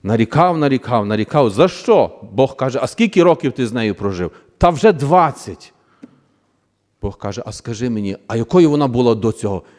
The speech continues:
"Ну така мила, ну така приємна, ну така просто ангел". Дальше Бог каже: "І що ж ти з неї за двадцять років зробив?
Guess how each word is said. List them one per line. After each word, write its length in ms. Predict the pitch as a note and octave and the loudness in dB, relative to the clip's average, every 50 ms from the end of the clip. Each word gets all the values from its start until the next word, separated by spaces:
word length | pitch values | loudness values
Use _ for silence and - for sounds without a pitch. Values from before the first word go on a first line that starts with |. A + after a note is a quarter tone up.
| _ _ _ | _ _ _
"Ну 60 | - F#2 | -18 -14
така 340 | - A#2 G#2+ - A#2 A#2 | -12 -14 -12 -10 -8 -8
мила, 560 | G#2 G2 F#2+ F#2+ G2 G#2 G#2 G2+ G2 G2+ A2 G#2+ _ _ _ _ _ | -8 -8 -6 -6 -6 -6 -8 -10 -12 -14 -18 -20 _ _ _ _ _
ну 100 | A2 A2+ | -8 -8
така 280 | A2+ C3+ A#2+ - C#3 - | -6 -8 -8 -6 -8 -8
приємна, 760 | - - B2 B2+ A#2+ G#2 G2 G2+ A2 A2+ A2+ A#2+ B2 A2+ B2 - _ _ _ _ _ | -6 -4 -4 -4 -2 -2 -2 -2 -2 -4 -6 -10 -14 -18 -20 -20 _ _ _ _ _
ну 100 | - C#3 | -4 -2
така 400 | C#3 - D#3+ - G3 G3 G3+ G3+ G3+ - - - - | -2 -2 -2 2 2 2 2 0 -2 -8 -18 -16 -10
просто 520 | - D#3 F#3+ A3 A3+ - - - - G#3 G#3+ | -6 -2 0 0 0 0 -4 -6 -6 -6 -4
ангел". 360 | F3 E3+ D3 A2+ F#2+ F2 E2+ E2+ _ _ _ _ _ _ _ _ _ _ _ _ _ _ _ _ _ _ _ _ _ | -6 -6 -8 -8 -10 -12 -16 -18 _ _ _ _ _ _ _ _ _ _ _ _ _ _ _ _ _ _ _ _ _
Дальше 340 | G2+ G2+ G2 F#2 - - G2 | -12 -10 -10 -10 -12 -12 -10
Бог 220 | E2 F#2 F2 D#2+ | -8 -8 -8 -6
каже: 260 | - - F#2 F2 A2 - | -6 -6 -4 -4 -4 -4
"І 100 | - A#2+ | -4 -6
що 300 | - - - G#3+ C#4 C4 | -6 -2 0 0 0 0
ж 180 | - - - - | -2 -6 -8 -4
ти 140 | F#3 E3+ | -4 -4
з 80 | C3 G2 | -2 -4
неї 520 | F#2+ F#2+ G2 G#2+ A2+ A2 G2+ G2+ F2+ - - - - - _ _ | -2 0 2 2 4 4 2 2 0 -2 -8 -16 -20 -20 _ _
за 180 | - G2 F#2+ | -2 -2 -2
двадцять 480 | F2 F2 F#2+ A#2 C#3+ C3+ - - F#2+ F2 | 0 2 2 2 2 0 -2 -2 -2 0
років 360 | E2+ F#2 G2 F#2+ - F#2+ E2+ | 2 2 0 0 -2 -6 -6
зробив? 420 | D#2 F2 E2+ E2+ D#2 E2 D#2 B1+ | -4 -4 -4 -2 -2 -2 -2 -4